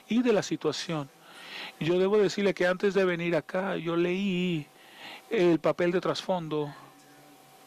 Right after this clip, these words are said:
y, eh, fue algo que fue un, una llamada de atención sumamente deprimente porque me, eh, trajo un golpe a la realidad.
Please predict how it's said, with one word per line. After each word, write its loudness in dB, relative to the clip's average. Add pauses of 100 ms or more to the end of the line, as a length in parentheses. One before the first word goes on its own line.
(760)
y, 0
eh, 6
fue 4
algo 4
que -2
fue 0
un, -4 (440)
una 2
llamada 6
de 8
atención 2
sumamente 2
deprimente 2
porque 0
me, 0 (360)
eh, 2 (140)
trajo 2
un -2
golpe 2
a 4
la 4
realidad. 0